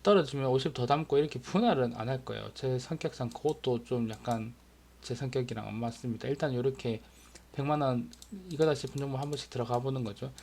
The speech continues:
그렇게 생각을 하고 있습니다. 그래서 보고 뭐 들어갈 수도 있고 안 들어갈 수도 있고 좀 지켜보고 아니면 또 그날 종가에 검색해서 괜찮은 것도 이렇게 찾아가지고 한두 개씩 담아 볼 수도 있고 그런 식으로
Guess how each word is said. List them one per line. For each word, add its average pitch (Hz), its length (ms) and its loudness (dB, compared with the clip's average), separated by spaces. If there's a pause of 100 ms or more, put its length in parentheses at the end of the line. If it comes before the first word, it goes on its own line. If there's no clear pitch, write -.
(380)
그렇게 139 160 2
생각을 160 560 4 (120)
하고 156 200 8
있습니다. 107 440 -2 (1000)
그래서 139 160 0
보고 147 400 2
뭐 131 100 -2
들어갈 139 220 4
수도 160 200 -6
있고 156 120 0
안 123 80 6
들어갈 147 240 4
수도 139 220 -2
있고 131 180 0
좀 135 160 -4
지켜보고 139 560 0
아니면 165 460 2 (480)
또 143 120 -2
그날 165 280 4
종가에 156 380 6
검색해서 147 580 2
괜찮은 139 360 0
것도 123 240 0
이렇게 127 200 0
찾아가지고 160 840 2
한두 151 220 0
개씩 123 280 0
담아 139 280 0
볼 117 120 -2
수도 - 220 -6
있고 113 280 -8 (100)
그런 160 160 0
식으로 156 640 2